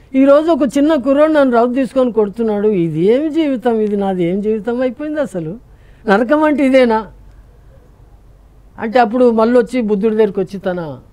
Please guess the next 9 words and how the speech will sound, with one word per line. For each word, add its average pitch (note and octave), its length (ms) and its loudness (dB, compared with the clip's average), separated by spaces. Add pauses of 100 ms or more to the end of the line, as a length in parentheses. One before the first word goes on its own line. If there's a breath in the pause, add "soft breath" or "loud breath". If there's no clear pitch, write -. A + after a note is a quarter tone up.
(600)
"ఇదేం F3+ 320 -4
జీవనం, E3+ 400 -4
ఏం D#3+ 240 -8
బాగలేదు, C3 400 -8 (800)
ఇదేం A#3+ 280 0
అడక G#3+ 240 -2
తినే G3+ 320 -2
జీవితం F3 420 -6
ఇది" D3 240 -12